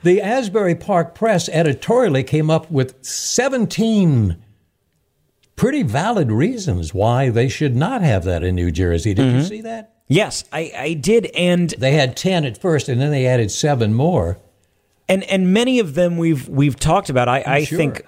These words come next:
Speaker 2: I think the sticking point for a, a lot of people, I, I know it was for Steve Sweeney in, in all of this, but, uh, many who are, are out and out opponents is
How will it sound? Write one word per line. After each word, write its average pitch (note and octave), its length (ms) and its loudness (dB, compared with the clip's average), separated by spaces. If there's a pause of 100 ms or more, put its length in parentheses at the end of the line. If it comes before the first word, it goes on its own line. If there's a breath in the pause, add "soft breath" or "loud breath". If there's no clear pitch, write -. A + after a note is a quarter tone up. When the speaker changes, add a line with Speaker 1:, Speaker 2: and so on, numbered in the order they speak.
Speaker 2:
I D3+ 120 0
think E3 280 -4
the B2 280 -2 (120)
sticking F#3 540 -2
point C#3+ 380 0
for B2+ 360 2
a, G#2+ 220 -4
a G#2+ 120 0
lot C3 300 0
of F#3+ 160 -8
people, G#2+ 480 0
I, G2+ 200 -2
I G2 180 -2
know A#2 260 2
it G#2 80 0
was A#2 440 0
for G#2+ 380 -2 (140)
Steve B2 420 0
Sweeney C3+ 600 0
in, A2 220 2
in G#2 280 -2
all A2 280 2
of G2+ 120 -2
this, A2 240 0
but, - 220 -4 (260 loud breath)
uh, A2+ 140 -2
many D3 300 0
who B2+ 200 -2
are, A#2 340 0
are A2+ 360 -2
out C3 240 -2
and A#2 100 -4
out C#3 220 -2
opponents E3 640 -2 (220)
is A#2+ 540 2